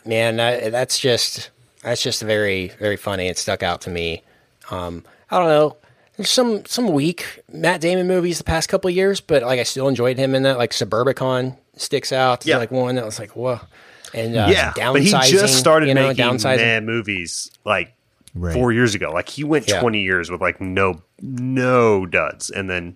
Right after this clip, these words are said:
Speaker 2: you know, he has a
Speaker 3: Mm-hmm.
Speaker 2: few now. That's okay. But,
Speaker 1: Yeah.
Speaker 2: you know, Ford versus Ferrari, he's great in. He can still do it. I mean, he's
Speaker 1: Absolutely.
Speaker 3: Well,
Speaker 1: Absolutely.
Speaker 3: and I think part of it for him too is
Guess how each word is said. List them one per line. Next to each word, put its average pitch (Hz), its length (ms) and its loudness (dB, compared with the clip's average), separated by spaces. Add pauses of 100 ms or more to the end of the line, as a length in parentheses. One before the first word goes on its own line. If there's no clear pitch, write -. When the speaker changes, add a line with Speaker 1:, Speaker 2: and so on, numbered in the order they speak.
Speaker 2:
you 185 100 -4
know, 101 120 4
he - 80 4
has 143 100 2
a - 40 0
Speaker 3:
Mm-hmm. 76 80 -6
Speaker 2:
few 98 120 -2
now. 78 140 -4
That's 95 200 -4
okay. - 360 -8
But, - 140 -14 (340)
Speaker 1:
Yeah. - 140 -12 (420)
Speaker 2:
you - 100 -18
know, 71 140 -14
Ford 139 240 4
versus 127 160 2
Ferrari, 98 480 2
he's 92 160 -6
great 82 340 -4
in. 80 320 -8
He 101 80 -12
can 120 140 -8
still 80 260 -8
do 71 220 -10
it. 65 140 -8 (680)
I 98 40 -18
mean, 90 140 -20
he's - 80 -12
Speaker 1:
Absolutely. 87 560 -6
Speaker 3:
Well, - 340 -18
Speaker 1:
Absolutely. 165 440 2
Speaker 3:
and 156 80 6
I 147 60 6
think 170 240 0
part 127 260 2
of 127 100 2
it 110 140 -2
for 107 120 -4
him 101 200 -2
too 104 300 0
is 85 500 -4